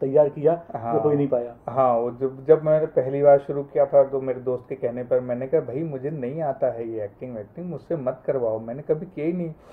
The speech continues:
Speaker 2: और मैं जिस खानदान से belong करता हूँ वहाँ नाटक नौटंकी को बहुत गलत माना जाता है और मैंने जीवन में कभी मेरे खानदान में किसने नहीं किया। लेकिन फिर भी वो दोस्त की ज़िद पे उसने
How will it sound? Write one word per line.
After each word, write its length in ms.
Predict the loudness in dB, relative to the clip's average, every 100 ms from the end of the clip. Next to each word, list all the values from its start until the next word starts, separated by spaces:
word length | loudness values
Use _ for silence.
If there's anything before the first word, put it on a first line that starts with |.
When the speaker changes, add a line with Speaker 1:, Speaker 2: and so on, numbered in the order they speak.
| -6 0
Speaker 2:
और 100 | 2
मैं 260 | 2 0
जिस 200 | 0 -8
खानदान 500 | -8 -8 -4 -2 -4
से 140 | -2 -4
belong 320 | -2 -6 -2
करता 320 | -2 -2 -2
हूँ 400 | -4 -4 -8 -8
वहाँ 200 | -8 -6
नाटक 360 | -6 -6 -6 -6
नौटंकी 560 | -8 -8 -10 -10 -16
को 160 | -10 -6
बहुत 280 | 0 0 0
गलत 260 | 0 0
माना 260 | -2 -4 -4
जाता 300 | -6 -6 -6
है 200 | -8 -10 -14 -20 -20 _ -8
और 300 | -6 -4 -6
मैंने 540 | -10 -10 -8 -8 -10
जीवन 380 | -12 -12 -6 -2
में 180 | -2 2
कभी 180 | 2 2
मेरे 220 | 0 -2
खानदान 380 | -2 -6 -4 -4
में 200 | -4 -6
किसने 320 | -8 -8 -10
नहीं 180 | -10 -12
किया। 320 | -6 -6 -6 -14 _ _ _ _ _ _
लेकिन 240 | -4 -2 -2
फिर 180 | -2 0
भी 100 | 2
वो 60 |
दोस्त 280 | 2 0 0
की 80 | -2
ज़िद 240 | 0 0 4
पे 200 | 4 4
उसने 800 | 2 -6 -12 -10 -8 -6 -8